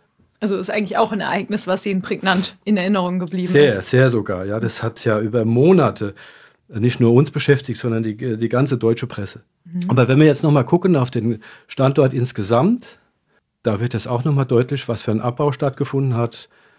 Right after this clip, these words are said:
Speaker 2: Vor P S A äh, gut fünfzehntausend. Und wenn jetzt die letzten, also die aktuellen Programme umgesetzt werden, dann sind wir eben, äh, bei ungefähr der Hälfte.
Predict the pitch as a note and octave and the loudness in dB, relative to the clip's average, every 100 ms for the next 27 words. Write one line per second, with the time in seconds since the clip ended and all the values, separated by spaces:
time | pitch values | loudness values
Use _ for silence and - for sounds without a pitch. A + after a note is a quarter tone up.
0 | _ _ _ _ - D3 E3 D3 C#3+ B2+ | _ _ _ _ 0 4 4 4 4 4
1 | B2+ A#2+ B2 C3 - _ _ _ _ _ | 2 2 2 -2 -10 _ _ _ _ _
2 | _ - A2 B2 A2+ G#2 C3 A2+ - F#3 | _ -20 -10 -2 0 2 2 0 2 2
3 | F3+ F#3+ D3+ D3 D3 C#3+ D3+ - _ _ | 4 2 4 4 4 2 -6 -8 _ _
4 | _ _ _ - G#2 A#2 A2+ D#3+ - - | _ _ _ -8 -2 2 4 2 0 -6
5 | A2+ C#3+ - E3 D3+ D3 - A2 A2 A2+ | -2 -2 -2 -2 0 -2 -4 -6 -6 -6
6 | A#2 B2 D3 D#3 A#2+ - B2+ D3+ C#3 - | 0 4 4 2 -4 0 4 4 2 -4
7 | - _ _ - D#3 D3+ C#3+ B2+ - B2 | -16 _ _ -2 0 2 0 0 0 0
8 | A#2+ A2+ B2+ A#2+ A#2 G#2 A2+ A#2 A#2+ A#2 | 0 -2 -2 -4 -4 -2 -2 0 0 -2
9 | _ _ _ _ _ - G#2+ G#2 G#2+ - | _ _ _ _ _ -2 2 2 -2 -6
10 | - G#2+ A2 A2+ B2+ A#2 B2 A2+ G#2+ G2 | -4 -2 -2 -2 -2 0 0 0 0 -2
11 | G2 - F2 | -4 -6 -12